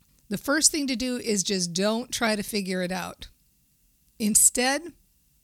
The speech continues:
just start thinking thoughts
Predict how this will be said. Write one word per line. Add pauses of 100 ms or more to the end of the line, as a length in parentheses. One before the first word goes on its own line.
(680)
just
start
thinking
thoughts